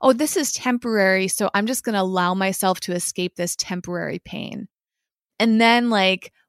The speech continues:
weeks went by and months went by, and suddenly it no longer felt so temporary. And now, at the time of recording this, I feel even more at a loss. I mean,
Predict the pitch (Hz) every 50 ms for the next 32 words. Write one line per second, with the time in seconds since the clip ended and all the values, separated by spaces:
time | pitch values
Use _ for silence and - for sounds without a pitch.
0 | _ - 175 196 226 226 214 - - - 208 196 190 - 190 180 180 180 180 -
1 | - 190 190 190 185 190 196 202 202 - - 190 180 180 190 - 185 - 190 185
2 | 185 180 185 - - 202 190 196 202 202 190 190 - - 196 196 202 208 214 214
3 | 214 214 208 208 196 180 - - - 277 294 311 - - - - 190 175 - -
4 | 185 165 - - - - 104 101 - - 196 196 196 202 208 240 302 339 294 214
5 | 190 185 - - 196 190 - - 190 - - - 214 208 202 190 180 185 175 -
6 | - - 233 254 302 349 330 240 202 180 175 190 190 185 - - - - _ _
7 | _ _ _ _ _ _ _ _ _ _ _ _ _ _ _ _ _ _ _ _
8 | _ _ _ _ _ _ _ _ _ _ _ _ _ _ _ _ _ _ _ -
9 | 208 220 262 302 - - 285 233 214 208 196 190 185 - - - - 214 185 190
10 | 190 185 190 196 190 214 269 359 370 330 240 208 180 170 175 - 62 62 - 185
11 | - - 190 190 190 185 185 190